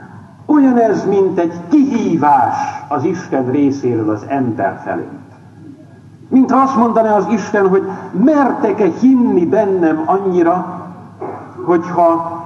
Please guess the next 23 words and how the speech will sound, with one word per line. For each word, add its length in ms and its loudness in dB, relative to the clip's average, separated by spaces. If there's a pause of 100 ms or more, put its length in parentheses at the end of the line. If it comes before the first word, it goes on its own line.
(200)
a 60 2
jövedelmeteknek 1000 0
egy 180 -2
tized 400 2
részét 680 2
nekem 340 0
áldozzátok, 840 -2
nem 180 2
fogtok 360 -6
megrövidülni. 840 -6 (1900)
Ma 180 0 (120)
is 120 -6
vannak 580 -2
olyan 320 2
hívő 500 0
emberek, 460 -2
akik 300 -6
magukra 440 -4
nézve 540 -4 (120)
kötelezőnek 840 -4
tartják 640 -8
a 160 -14
tizedet. 420 -10